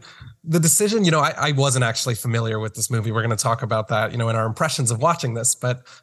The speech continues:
to just go back and see, like, a young Edward Norton, this was kind of his passion project, this very, you know,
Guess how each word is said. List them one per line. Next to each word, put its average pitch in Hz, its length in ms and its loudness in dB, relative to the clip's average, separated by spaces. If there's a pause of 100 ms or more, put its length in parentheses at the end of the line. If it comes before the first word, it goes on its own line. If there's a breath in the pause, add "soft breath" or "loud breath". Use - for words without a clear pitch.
(120)
to 160 80 -2
just 165 180 0
go 156 140 2
back 131 280 -2
and 120 160 -2
see, 131 220 0
like, 123 160 0
a 120 40 -4
young 127 240 0
Edward 120 280 -2
Norton, 117 320 -2
this 123 240 0
was 131 160 0
kind 123 200 -4
of 113 80 -2
his - 120 0
passion 117 380 -4
project, 117 440 -4
this - 220 0
very, 131 640 0
you 135 80 -4
know, 117 220 -2